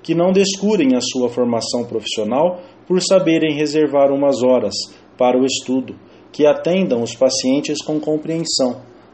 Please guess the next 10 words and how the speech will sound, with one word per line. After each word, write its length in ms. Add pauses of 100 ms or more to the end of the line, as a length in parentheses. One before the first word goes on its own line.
tal 220
como 340
eles 140
gostariam 580
de 160
ser 180
tratados 580 (400)
nessas 360
mesmas 460
circunstâncias, 800